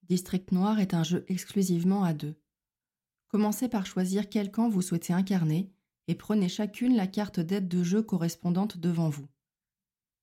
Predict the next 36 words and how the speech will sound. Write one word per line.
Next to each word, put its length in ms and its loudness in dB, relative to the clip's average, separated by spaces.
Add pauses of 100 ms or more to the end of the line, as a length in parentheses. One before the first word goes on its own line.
(140)
Lancez 340 0
ensuite 360 -2
le 80 0
jeton 280 0
de 100 -2
camp. 360 -4 (680)
La 120 0
joueuse 360 0
qui 140 -2
a 60 2
choisi 320 0
la 120 0
face 320 -4
qui 120 -4
apparaît 420 0
visible 500 -2
sera 280 -2
la 100 -2
première 440 0
joueuse 360 0
de 80 0
la 120 0
première 440 0
manche 400 -2 (360)
et 60 0
prend 200 -2
le 120 2
jeton 300 0
devant 320 2
elle. 260 -8 (1300)
Mélangez 440 2
les 120 2
quarante-cinq 540 0
cartes 240 -2
du 140 -4
jeu. 300 -2